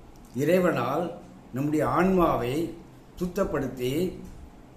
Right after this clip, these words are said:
உறுதிப்படுத்துகிறது. அதைத்தான் சைவம் என்று பொருள் கொள்கின்றோம். சைவம் என்றால் சை என்றால் சுத்தம்,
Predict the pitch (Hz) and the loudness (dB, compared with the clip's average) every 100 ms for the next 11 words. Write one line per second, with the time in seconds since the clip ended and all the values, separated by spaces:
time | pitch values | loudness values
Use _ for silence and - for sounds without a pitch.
0 | - - - - - 147 214 220 180 147 | -20 -20 -20 -20 -8 -2 0 0 0 0
1 | 143 135 107 104 - - - - - - | -2 -4 -4 -8 -16 -20 -20 -20 -20 -20
2 | - - 127 143 127 - 131 175 - - | -20 -12 -6 -4 -4 -2 -2 0 -2 -2
3 | 143 151 156 170 131 131 170 190 - - | 0 2 2 0 0 -2 -2 -4 -8 -18
4 | - - 156 160 135 123 117 101 92 - | -20 -4 2 2 2 -2 -4 -6 -10 -16
5 | - - - - - - - - - - | -20 -20 -20 -18 -18 -20 -20 -20 -20 -20
6 | - - - - - 127 147 147 135 135 | -20 -20 -20 -16 -6 -2 0 0 -2 -2
7 | 156 190 - 139 156 160 151 147 139 127 | 0 -2 -2 0 4 4 2 0 -2 -6
8 | - 151 190 | -4 0 0